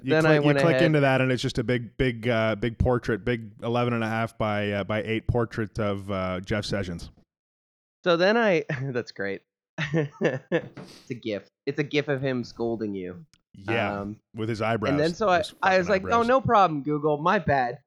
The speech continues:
Speaker 1: Let me help you out with that. Let me type in Nug Smith." So, "How to talk about weed, Nug Smith." Then the C B C dot C A came up. How to talk to your weed, uh, your weed, fuck. How to talk to your kids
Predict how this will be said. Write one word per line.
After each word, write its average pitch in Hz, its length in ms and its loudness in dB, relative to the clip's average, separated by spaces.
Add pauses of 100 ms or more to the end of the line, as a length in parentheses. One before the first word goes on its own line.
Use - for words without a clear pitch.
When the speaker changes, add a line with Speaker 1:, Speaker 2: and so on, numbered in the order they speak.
(160)
Speaker 1:
Let 190 80 -2
me 196 80 4
help 190 240 4
you 170 140 4
out 165 60 2
with 143 180 -4
that. 104 280 -8
Let 160 80 -10
me 175 80 -8
type 147 300 -8
in 120 200 -8
Nug 117 240 -10
Smith." 104 340 -16 (880)
So, 131 320 2
"How 165 160 2
to 196 60 2
talk 190 180 4
about 160 200 2
weed, 147 260 2
Nug 160 300 2
Smith." 101 300 -8 (440)
Then 170 140 2
the 165 160 0
C 226 200 -4
B 208 120 0
C 202 180 -6
dot 170 220 2
C 185 220 -2
A 247 120 4
came 143 280 -2
up. 123 200 -2
How 277 100 0
to 349 60 2
talk 294 260 4
to - 60 -8
your 190 120 4
weed, 202 380 -4 (120)
uh, 165 160 2
your 135 220 -2
weed, 117 320 -4 (180)
fuck. 92 220 -6 (340)
How 160 80 6
to 175 80 0
talk 226 180 0
to 185 60 -6
your 147 100 0
kids 170 420 0